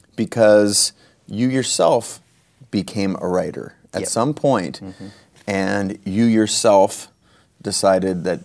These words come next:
Speaker 1: you weren't about to starve. So let's
Speaker 2: Mm-hmm.
Speaker 1: hear a little bit about your personal journey on the way to writing the book that we'll get into in just a second.
Speaker 2: Well, I would not be a writer, an entrepreneur. I, I teach classes for writers online too, so I kind of write books and then I teach courses for writers and bloggers.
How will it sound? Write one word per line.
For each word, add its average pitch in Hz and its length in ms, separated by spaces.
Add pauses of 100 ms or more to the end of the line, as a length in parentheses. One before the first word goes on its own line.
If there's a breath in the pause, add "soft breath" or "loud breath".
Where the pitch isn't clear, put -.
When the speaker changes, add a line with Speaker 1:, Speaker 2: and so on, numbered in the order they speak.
Speaker 1:
you 101 160
weren't 95 340
about 92 380
to 90 100
starve. 80 580
So 98 140
let's 120 180
Speaker 2:
Mm-hmm. 147 100
Speaker 1:
hear 131 60
a 120 60
little 110 180
bit 98 120
about 82 200
your 82 120
personal 113 420
journey 85 400 (100)
on 87 140
the 85 80
way 90 220
to 90 140
writing 87 440
the 87 80
book 85 360
that - 120
we'll 87 100
get 85 100
into 90 200
in 78 80
just - 160
a - 40
second. - 320 (600 loud breath)
Speaker 2:
Well, 135 300
I 131 520
would 131 380
not 147 340
be 117 580
a 110 80
writer, 127 760
an 120 140
entrepreneur. 113 680
I, 92 220
I 98 100
teach - 280
classes - 380
for - 120
writers 98 280
online 104 440
too, 101 200
so 95 100
I - 20
kind 95 140
of 90 100
write 104 240
books 101 340
and 98 120
then 90 100
I 92 80
teach - 480
courses 95 420
for 95 320
writers 98 380
and 95 100
bloggers. 98 380